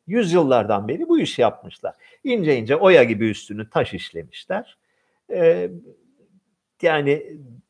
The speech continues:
Ermeni coğrafyasında nereye giderseniz gidin karşınıza yüzlerce haçkar çıkar. Bunları anıt olarak,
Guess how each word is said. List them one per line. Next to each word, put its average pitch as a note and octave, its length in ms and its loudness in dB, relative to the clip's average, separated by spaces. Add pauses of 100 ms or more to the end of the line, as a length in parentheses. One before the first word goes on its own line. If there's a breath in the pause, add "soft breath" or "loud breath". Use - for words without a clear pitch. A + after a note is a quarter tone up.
(260)
Ermeni E3 360 0
coğrafyasında E3+ 680 2
nereye D#3 480 6
giderseniz F#2+ 720 -8
gidin A2 300 -12
karşınıza D3 520 -4
yüzlerce E3+ 520 0
haçkar - 480 0
çıkar. D3 340 -8
Bunları F#3 420 -2 (440 loud breath)
anıt G3+ 420 4
olarak, G#2+ 580 2